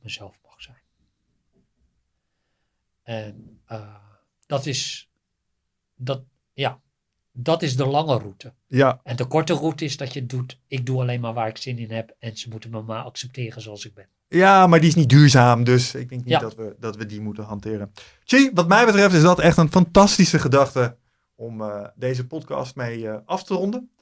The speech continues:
Speaker 2: Ehm, dankjewel, man. Eh, wijze
Speaker 1: Jij ook.
Speaker 2: inzichten. Eh, het is niet makkelijk wat je vertelt. Ehm, eh, zeker niet om, om,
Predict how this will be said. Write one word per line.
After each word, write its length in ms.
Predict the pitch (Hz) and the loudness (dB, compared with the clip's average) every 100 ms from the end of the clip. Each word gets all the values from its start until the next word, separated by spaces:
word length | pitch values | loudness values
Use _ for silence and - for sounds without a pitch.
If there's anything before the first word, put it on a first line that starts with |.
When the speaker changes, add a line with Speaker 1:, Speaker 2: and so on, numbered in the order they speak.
| _ _ _ | _ _ _
Speaker 2:
Ehm, 320 | 135 131 127 127 _ _ _ _ _ | -6 -4 -4 -6 _ _ _ _ _
dankjewel, 320 | 147 160 170 | -10 0 2
man. 280 | 139 127 127 _ | 2 0 -4 _
Eh, 240 | 117 107 110 110 | -14 -14 -18 -2
wijze 320 | 117 214 139 | 2 4 6
Speaker 1:
Jij 80 | 139 | 4
ook. 60 | 220 | 2
Speaker 2:
inzichten. 520 | 214 214 214 254 254 | 2 0 0 0 0
Eh, 140 | 156 | -4
het 360 | 151 143 _ - | -4 -6 _ -8
is 100 | 156 | 2
niet 260 | 190 254 190 | 6 6 4
makkelijk 420 | 165 196 240 247 _ | 2 2 2 -2 _
wat 240 | - 190 | -6 -4
je 80 | 190 | -4
vertelt. 520 | - 185 180 196 254 _ _ | -8 -2 0 0 -2 _ _
Ehm, 580 | 127 123 120 123 123 120 | -6 -4 -4 -4 -4 -6
eh, 340 | 123 _ - 127 | -8 _ -20 -20
zeker 280 | - 151 151 | -12 -10 -8
niet 100 | 139 | -10
om, 120 | 127 | -12
om, 200 | - 123 | -10 -12